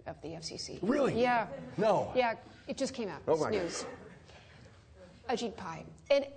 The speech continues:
Speaker 1: you know, I can't tell who he is because I, I got these press releases and they seem to be talking about two different guys. So from the N C T A, um, which used to be called the Cable, your Cable Association, now it's called the Internet and Ta-, Television Association. Uh,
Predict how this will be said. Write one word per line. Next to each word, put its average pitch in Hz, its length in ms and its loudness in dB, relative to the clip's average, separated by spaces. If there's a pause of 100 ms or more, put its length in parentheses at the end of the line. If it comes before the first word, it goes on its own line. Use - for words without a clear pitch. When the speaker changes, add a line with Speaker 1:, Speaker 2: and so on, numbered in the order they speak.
(260)
Speaker 1:
you 330 80 2
know, 320 160 4
I 311 120 0
can't 427 260 -2
tell 349 260 2
who 277 200 2
he 262 240 0
is 302 160 2
because 240 320 2 (220)
I, - 320 -4
I 220 40 0
got 226 180 0
these 220 140 0
press 269 300 -4
releases 311 400 0
and 262 80 0
they 226 40 0
seem 269 160 0
to 240 80 0
be 233 80 2
talking 208 280 -2
about 196 260 -4
two 233 140 0
different 175 240 -2
guys. - 560 -4
So 214 240 -2
from 214 400 0 (360)
the 214 200 0 (120)
N 233 140 4
C 233 160 0
T 226 220 0
A, 226 320 0 (580)
um, 196 360 0 (140)
which 208 220 0
used 208 200 2
to - 40 -4
be 196 100 4
called 190 220 -2
the 180 40 -6
Cable, 165 260 -2 (100)
your 180 140 -4
Cable 185 280 -2
Association, 190 500 0
now 202 80 0
it's 202 80 -4
called 202 160 -2
the 190 120 0
Internet 202 460 2
and 160 120 -4
Ta-, 165 200 -4 (120)
Television 160 420 -2
Association. 165 600 -6 (640)
Uh, 208 360 4